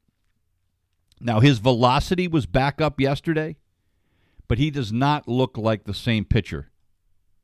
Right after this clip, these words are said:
Now, you know, we, again, we know he missed last year 'cause he had covid. He had the myocarditis,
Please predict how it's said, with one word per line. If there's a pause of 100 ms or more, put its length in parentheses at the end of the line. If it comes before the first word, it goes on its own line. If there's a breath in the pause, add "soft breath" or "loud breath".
(640)
Now,
you
know,
we,
again,
we
know
he
missed
last
year
'cause
he
had
covid.
He
had
the
myocarditis,